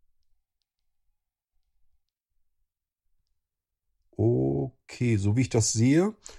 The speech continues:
ist das die Zeit in Sekunden, die er, ähm,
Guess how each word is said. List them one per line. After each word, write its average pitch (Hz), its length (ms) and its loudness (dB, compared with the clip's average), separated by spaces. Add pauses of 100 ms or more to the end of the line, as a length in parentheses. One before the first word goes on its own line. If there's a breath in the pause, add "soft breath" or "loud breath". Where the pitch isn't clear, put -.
(200 loud breath)
ist - 260 -2
das - 160 -2
die 107 140 -2
Zeit 131 460 0
in 117 160 -2
Sekunden, 120 800 0 (840)
die 127 480 -2
er, 113 680 4 (1160)
ähm, 101 800 0